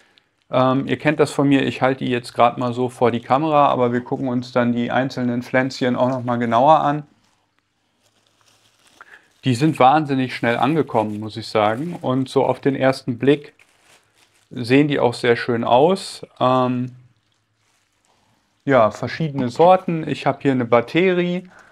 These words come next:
äh, Anubias, dann habe ich eine, äh, Conginensis. Moment, so.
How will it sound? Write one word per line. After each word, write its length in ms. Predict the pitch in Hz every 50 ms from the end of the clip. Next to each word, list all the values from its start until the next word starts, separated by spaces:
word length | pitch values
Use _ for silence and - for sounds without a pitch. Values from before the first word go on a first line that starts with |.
| _ _ _ _ _ _ -
äh, 80 | 143
Anubias, 1000 | 151 147 139 151 147 147 151 160 165 151 147 151 147 139 139 139 143 143 - -
dann 180 | - 127 123 123
habe 180 | 131 131 127 127
ich 140 | 123 123
eine, 800 | 123 123 120 120 120 120 117 - - 123 117 117 113 117 113 -
äh, 0 | - _ _ _ _ _ _ _ _ _ _ _ _ _ _ _ -
Conginensis. 1200 | - 156 151 147 143 135 131 123 120 127 143 175 202 208 185 190 202 214 226 226 - - - - _ _ _ _ _ _ _ _ _ _ _ _ _ _ _ _ _ -
Moment, 520 | 120 110 113 127 170 214 208 - - - _ _ _
so. 480 | _ - - 139 135 123 110 - -